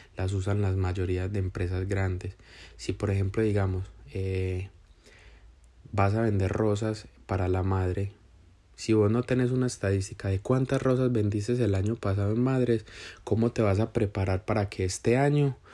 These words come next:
puedas vender mucho más? ¿A que es que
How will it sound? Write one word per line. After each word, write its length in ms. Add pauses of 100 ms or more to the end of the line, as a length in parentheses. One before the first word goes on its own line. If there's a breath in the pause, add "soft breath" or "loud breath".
(280 loud breath)
puedas 320
vender 300
mucho 340
más? 340 (1160)
¿A 80
que 120
es 80
que 240